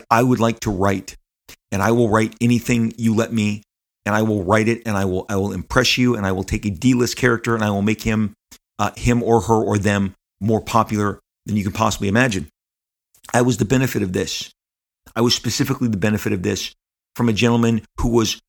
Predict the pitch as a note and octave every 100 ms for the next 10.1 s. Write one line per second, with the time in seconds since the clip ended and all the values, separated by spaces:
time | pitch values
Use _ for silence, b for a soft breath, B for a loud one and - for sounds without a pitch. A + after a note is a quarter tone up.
0 | _ A#2 B2+ B2 A#2 A#2+ A#2 A2 A2 -
1 | A#2+ A2 A#2 A2+ A2 A2 A2+ G#2+ A#2+ A2
2 | F2+ G#2 G#2+ - G#2+ G#2+ G2+ A#2+ A2+ -
3 | G#2+ F2 A2 G#2+ A2 A#2 G#2 F2+ - -
4 | A2+ G2+ - _ _ _ _ _ _ _
5 | - - G#2+ G2+ - B2+ - A#2 - G2
6 | G2+ F#2+ F#2 F#2+ - G2 G2 - _ _
7 | - F2 G#2+ A#2 B2 G#2 A2+ - - B2
8 | A2 F2 - - _ _ - - B2+ A2
9 | - A#2 - G#2+ G#2+ A2 C3 G#2+ A#2+ E3
10 | A#3